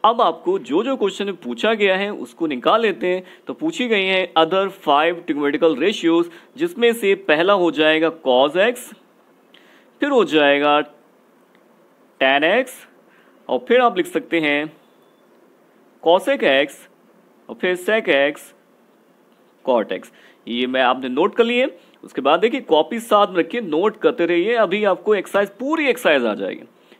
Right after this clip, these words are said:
नोट करते रहिए। P cos is B upon H, tan P upon B,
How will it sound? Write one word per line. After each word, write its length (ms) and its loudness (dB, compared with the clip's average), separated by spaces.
नोट 280 2
करते 240 0
रहिए। 280 -12
P 60 -2
cos 300 4
is 120 -8
B 160 -4
upon 400 0
H, 220 -4
tan 340 2
P 200 -6
upon 420 0
B, 80 -2